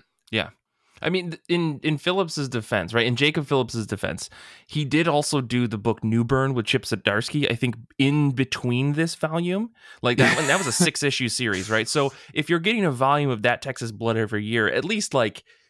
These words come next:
Speaker 1: it's following a good pace, right? Where at least you're, like, getting a volume regularly compared to sparingly, you know? Like, uh, I,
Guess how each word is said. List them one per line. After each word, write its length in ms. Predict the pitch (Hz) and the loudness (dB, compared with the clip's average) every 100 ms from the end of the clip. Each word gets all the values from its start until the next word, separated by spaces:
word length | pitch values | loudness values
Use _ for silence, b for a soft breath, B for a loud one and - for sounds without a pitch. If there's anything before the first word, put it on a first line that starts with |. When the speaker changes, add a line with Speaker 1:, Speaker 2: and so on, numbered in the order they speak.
| b | b
Speaker 1:
it's 140 | 147 | -4
following 640 | - - 147 160 160 151 131 | -2 -2 0 2 0 -2 -2
a 80 | 117 | -6
good 360 | 110 120 113 - | -2 -2 -2 -4
pace, 500 | - 135 196 - - | -4 -4 -4 -8 -2
right? 280 | 147 180 143 | 0 0 0
Where 160 | 135 127 | 0 2
at 80 | |
least 300 | 123 135 - | 0 -2 -2
you're, 240 | 127 120 107 | 0 0 0
like, 240 | 110 104 | -4 -4
getting 400 | 104 117 117 113 | -4 0 0 2
a 100 | 98 | 0
volume 500 | 101 98 98 98 98 107 | 0 2 2 0 0 2
regularly 600 | 110 117 131 151 160 165 | 2 0 -2 0 -2 0
compared 480 | 127 110 117 107 - | 0 2 2 0 0
to 340 | 113 104 98 B B B | -2 0 -4 B B B
sparingly, 760 | - 107 107 95 92 - 92 | -4 0 0 0 -2 -4 -4
you 80 | - | 0
know? 140 | 107 107 | 2 4
Like, 400 | 101 95 - - b b b | 2 0 -6 -20 b b b
uh, 240 | 101 85 - | -2 -2 -6
I, 140 | - | -4